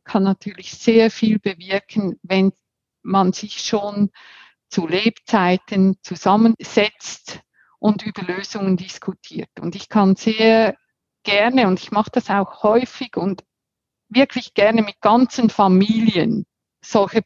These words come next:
Projekte, wo schon zu Lebzeiten darüber gesprochen wird, wie soll's denn nachher weitergehen.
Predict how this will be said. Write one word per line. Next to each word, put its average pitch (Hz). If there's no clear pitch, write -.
Projekte, 175
wo 202
schon 302
zu 269
Lebzeiten 233
darüber 208
gesprochen 208
wird, 190
wie 220
soll's 202
denn 190
nachher 175
weitergehen. 160